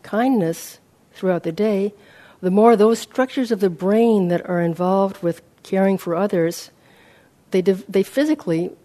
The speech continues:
develop and thicken and get stronger.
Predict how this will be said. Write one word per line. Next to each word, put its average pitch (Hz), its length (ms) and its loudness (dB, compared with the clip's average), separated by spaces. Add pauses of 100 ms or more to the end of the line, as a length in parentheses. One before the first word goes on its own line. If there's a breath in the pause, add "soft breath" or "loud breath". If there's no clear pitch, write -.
(140)
develop 190 500 -4
and 175 160 -6
thicken 226 480 -4 (320)
and 170 220 -4
get 170 160 -4
stronger. 208 560 -6